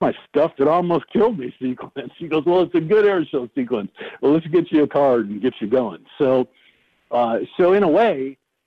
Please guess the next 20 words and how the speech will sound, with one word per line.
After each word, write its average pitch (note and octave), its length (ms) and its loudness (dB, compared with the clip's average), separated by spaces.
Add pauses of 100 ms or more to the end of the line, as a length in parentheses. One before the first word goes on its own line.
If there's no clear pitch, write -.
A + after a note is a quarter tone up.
I D3 100 -4
got C#3+ 180 -2
lucky D#3 440 -2
growing D3 340 -2
up D3+ 160 -4
where C#3+ 140 2
I C3 120 2
did, C3+ 500 0
and B2+ 180 -2
then E3 220 2
moving C#3 500 0 (100)
to A#2 120 0
a G#2+ 60 0
place A2+ 380 -2 (100)
where A#2 320 2
there A#2+ 180 4
was A#2 160 0
another B2+ 640 2 (320)
legend A#2 680 -2 (100)
in, A2+ 540 2